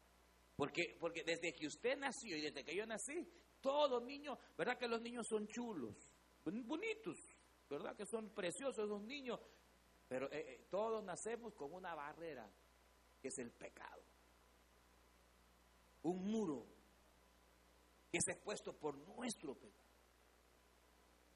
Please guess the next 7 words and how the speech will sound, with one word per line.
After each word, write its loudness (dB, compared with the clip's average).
Pero 6
esa 8
barrera 6
que 0
es 0
el 4
pecado 8